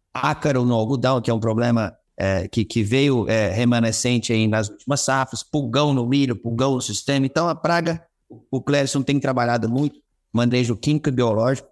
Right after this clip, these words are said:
no sistema, não só dentro da cultura, porque as pacas existem em migração, existe a, a, a pulpa que fica no solo, enfim, uma série de questões. Quando a gente vai pra plantas daninhas,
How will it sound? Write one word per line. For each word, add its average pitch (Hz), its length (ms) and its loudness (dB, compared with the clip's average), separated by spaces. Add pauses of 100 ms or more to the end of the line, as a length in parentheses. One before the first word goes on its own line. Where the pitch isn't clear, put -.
no 156 160 0
sistema, 123 580 0
não 139 180 0
só 135 240 0
dentro 123 280 -2
da 120 100 -4
cultura, 131 520 -4 (320)
porque 127 160 -2
as 147 120 0
pacas 170 400 0
existem 160 480 2
em 131 40 2
migração, 139 680 0
existe 127 600 0 (160)
a, 120 100 2
a, 107 420 -2
a - 40 -2 (380)
pulpa 147 260 0
que 113 140 -4
fica - 220 -2
no 107 100 0
solo, 131 380 0
enfim, 127 240 0
uma 110 160 2
série 147 260 0
de 135 80 -4
questões. - 500 -4 (480)
Quando 202 180 0
a 240 40 2
gente 233 180 0
vai 170 140 0
pra 156 120 -2
plantas 143 340 -2
daninhas, 127 520 0